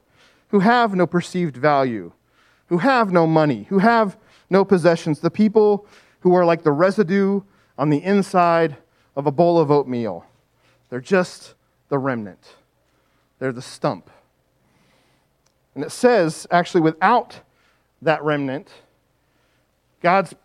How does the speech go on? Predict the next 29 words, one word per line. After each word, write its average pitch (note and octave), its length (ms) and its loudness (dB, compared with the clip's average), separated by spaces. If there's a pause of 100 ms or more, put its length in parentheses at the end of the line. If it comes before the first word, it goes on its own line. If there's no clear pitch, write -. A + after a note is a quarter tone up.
kingdom, F3 500 0
God's F3+ 300 -2
people G#3+ 420 -4
would E3 100 -2
have D#3+ 100 -6
become G3+ 480 -2 (360)
like D#3+ 160 0
Sodom G#3 600 0
and E3+ 140 0
Gomorrah. D3+ 400 2
They D3 100 2
would F3+ 100 2
have E3 40 0
been E3+ 140 0
completely D#3 760 -4 (260)
destroyed. B2 600 -2 (1000)
So - 120 -8
this F#3 160 -2
remnant A#3+ 320 2
matters. F#3+ 640 -2 (880)
But F3 100 4
I - 40 4
want C4+ 220 0
you G4+ 60 2
to D4 60 -2
think B3 240 0
about F#3+ 440 2
a E3 60 -10
stump. - 440 -4